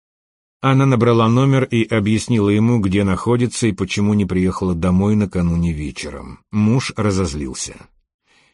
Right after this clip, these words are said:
«Эрика, никогда так не делай. Ты знаешь, что дело не в Микаэле, но ночью я не мог найти себе места».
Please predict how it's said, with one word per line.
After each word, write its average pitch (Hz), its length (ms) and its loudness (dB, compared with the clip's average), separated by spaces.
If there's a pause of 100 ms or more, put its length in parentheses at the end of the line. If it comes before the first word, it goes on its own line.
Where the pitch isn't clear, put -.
«Эрика, 107 320 2
никогда 123 400 2
так 127 200 -2
не 104 140 2
делай. 78 440 -4
Ты 131 120 -2
знаешь, 120 420 0
что - 240 -6
дело 113 220 0
не 110 180 2
в 92 60 0
Микаэле, 104 680 0
но 120 180 2
ночью 135 380 0
я 123 80 2
не 127 100 2
мог 127 200 0
найти 127 260 -2
себе 135 240 0
места». 95 480 -2